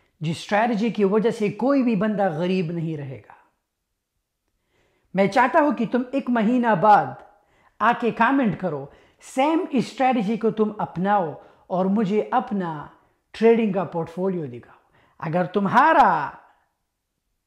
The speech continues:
प्रिंसिपल इन्वेस्टमेंट डबल ना हुआ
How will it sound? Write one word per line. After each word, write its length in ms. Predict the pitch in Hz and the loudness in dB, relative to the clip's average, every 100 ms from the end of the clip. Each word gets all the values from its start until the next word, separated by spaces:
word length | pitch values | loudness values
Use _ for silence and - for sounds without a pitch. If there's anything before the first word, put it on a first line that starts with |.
| _ _ _ _ _ _ - | _ _ _ _ _ _ 2
प्रिंसिपल 760 | 349 294 302 - 220 180 147 - - | 2 4 0 0 0 0 -4 -10 -2
इन्वेस्टमेंट 720 | 214 233 269 214 190 175 143 | 4 6 6 4 -2 -2 2
डबल 260 | 240 254 214 | 4 4 2
ना 160 | 208 | 0
हुआ 560 | 294 202 175 151 131 | 0 0 -2 -4 -8